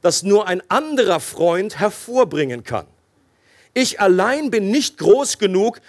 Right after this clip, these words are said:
um den gesamten Menschen in Existenz zu rufen.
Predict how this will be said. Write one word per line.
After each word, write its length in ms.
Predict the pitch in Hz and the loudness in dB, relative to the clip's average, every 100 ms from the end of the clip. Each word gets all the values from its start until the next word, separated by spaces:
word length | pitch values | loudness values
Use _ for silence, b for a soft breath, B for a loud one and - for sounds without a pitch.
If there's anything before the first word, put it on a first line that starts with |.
| B B | B B
um 180 | 220 | 2
den 180 | 202 190 | 4 2
gesamten 760 | 175 139 113 202 269 - 247 214 | 2 2 2 0 0 0 0 2
Menschen 360 | 208 220 - | 0 0 -4
in 120 | 196 | -2
Existenz 720 | 170 180 - 180 202 220 220 - | -2 -4 -4 -2 0 0 -2 -6
zu 120 | 175 | -6
rufen. 380 | 135 123 - | -4 -4 -6